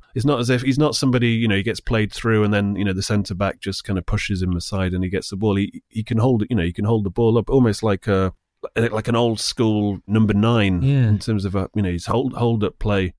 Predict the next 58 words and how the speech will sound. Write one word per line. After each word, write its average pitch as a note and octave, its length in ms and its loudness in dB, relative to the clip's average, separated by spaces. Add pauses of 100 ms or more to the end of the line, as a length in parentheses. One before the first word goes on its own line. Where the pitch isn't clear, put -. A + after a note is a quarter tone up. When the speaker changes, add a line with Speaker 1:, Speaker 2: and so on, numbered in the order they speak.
Speaker 1:
But C3+ 160 4
I C#3+ 120 0
think F3+ 200 0
the D3+ 100 4
reason C#3+ 320 2
why C3+ 160 4
he B2+ 60 2
slipped, - 800 -2
uh, G#2+ 400 2
from G#2 260 0
favour C3 420 2
so A2 200 2
quickly A#2 400 -2
was G2+ 260 0
I A2+ 120 2
don't C#3+ 160 0
think D3+ 100 2
he C3 60 4
was A2+ 160 0
grafting, F2 800 -4 (100)
probably A#2 300 2
in G2 100 2
training G2+ 580 2
and, A2 220 2
and G#2+ 160 0
also, F#2 540 -2
uh, F2 280 0
on F#2+ 140 -2
the E2+ 80 -2
pitch. - 320 -2
He's, A2 260 -4
I A#2 80 -4
think D#4+ 180 -2
his C3+ 100 -2
first D#3 280 0
game A2 460 -2
was A#2 140 -8
against A#2+ 260 -6
Reading, D3 460 -2
wasn't D#3 300 -4
he? E3 120 -2
And B2+ 180 -4
it D3 60 -4
was D3+ 140 -2
actually, E3+ 260 -2
he B2 60 4
was A2+ 100 -2
pretty B2 240 -2
cool D3+ 420 -6 (140)
in G2 140 -6
that F2 160 -10
game, F2 200 -4
but F#2+ 100 -4
that A2+ 120 0
was A2+ 120 -2
'cause G#2+ 200 -4
we A2 100 0
had G#2+ 140 0